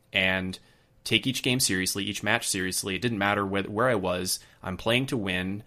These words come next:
I'm not gonna give up. I'm gonna go through all these interactions. I'm gonna go through all the different lines, behind, ahead, it doesn't matter, and start to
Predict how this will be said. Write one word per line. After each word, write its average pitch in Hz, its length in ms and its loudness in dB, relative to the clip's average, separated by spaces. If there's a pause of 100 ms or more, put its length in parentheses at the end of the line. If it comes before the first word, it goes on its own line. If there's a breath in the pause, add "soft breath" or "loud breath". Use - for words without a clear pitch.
(260 soft breath)
I'm 98 140 -4
not 113 200 4
gonna 123 160 -2
give 101 160 0
up. 92 160 -2
I'm 95 80 -4
gonna 92 160 -4
go 101 140 0
through 117 180 -2
all 101 80 4
these 95 180 -2
interactions. 90 540 -4
I'm 95 80 -10
gonna 92 120 -8
go 90 120 -4
through 92 160 -8
all 104 140 0
the 123 80 -4
different 135 260 -4
lines, 98 340 0
behind, 98 520 -4
ahead, 98 320 -2
it 87 80 -10
doesn't 92 220 -6
matter, 135 420 0 (580 loud breath)
and 110 160 2
start 117 300 2
to 107 400 -2